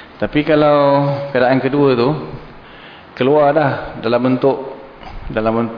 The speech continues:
dah rupa bentuk manusia lah, bayi lah. Tapi dah tak, tak ada suara, tak bergerak, memang dah mati dah kat dalam tu. Itu tak wajib semayang saja.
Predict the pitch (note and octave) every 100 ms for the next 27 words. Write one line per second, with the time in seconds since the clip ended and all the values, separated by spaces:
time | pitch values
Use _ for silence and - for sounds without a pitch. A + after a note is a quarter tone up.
0 | - A2+ A2 G#2+ G2 A2+ B2+ A#2 A#2+ A#2+
1 | A2+ B2+ - A#2 D3 A#2+ A2+ A#2+ A#2+ C#3
2 | - - - - - - A2 G#2 C3 D#3
3 | - - - - G#2 - - - - -
4 | - - - - - - G2 A2 - G#2+
5 | A2 C#3+ - - G#2+ A#2 G2 F2+ G#2+ G#2+
6 | G#2+ G#2 G#2 A#2 G2+ F#2+ - F#2+ F#2 G2
7 | G2 F2+ E2 - - - - - - -
8 | G#2 D#3+ E3 F3 E3+ - A2 - A#2 A2
9 | C3 - A#2 A#2+ A2 G2 F2+ E2+